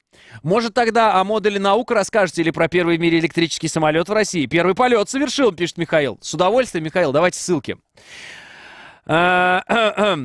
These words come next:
а, с-, с-, Алексей, вас и всех слушателей с Днём Крещения Руси. Пишу второй раз. Спасибо большое, Вальдемар.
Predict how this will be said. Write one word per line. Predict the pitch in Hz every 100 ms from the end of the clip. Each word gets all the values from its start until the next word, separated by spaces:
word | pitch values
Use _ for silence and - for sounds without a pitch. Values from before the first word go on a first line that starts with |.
| 101 -
а, | 147 147 151 143 139 135
с-, | 123 113 147 139
с-, | - 147 123 139 143
Алексей, | 170 202 - 269 156
вас | 151 247 - -
и | 185
всех | 190 226
слушателей | - 247 - 151
с | 131
Днём | 170 185
Крещения | 185 - 220 214
Руси. | 220 - 170
Пишу | 127 170
второй | 147 196 240
раз. | 247 165
Спасибо | - 143 190 170
большое, | 170 202 190
Вальдемар. | 160 151 156 175 202